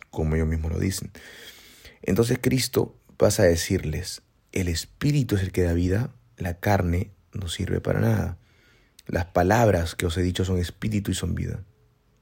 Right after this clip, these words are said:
Lo que está diciendo Cristo aquí es que para poder entender lo que acaba de decir, no servirá un entendimiento meramente humano, carnal,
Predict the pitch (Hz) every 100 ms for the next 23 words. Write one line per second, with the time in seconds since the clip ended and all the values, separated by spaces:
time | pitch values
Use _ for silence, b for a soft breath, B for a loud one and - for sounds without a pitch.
0 | _ _ B B B B B - 98 123
1 | 131 147 131 120 131 - 101 113 117 113
2 | 113 98 90 85 92 113 135 95 90 113
3 | 127 90 82 87 92 85 - 98 120 B
4 | B B B B - - 143 113 120 -
5 | - 123 127 120 113 98 110 123 107 107
6 | 117 120 127 107 98 135 90 82 - 90
7 | 98 127 95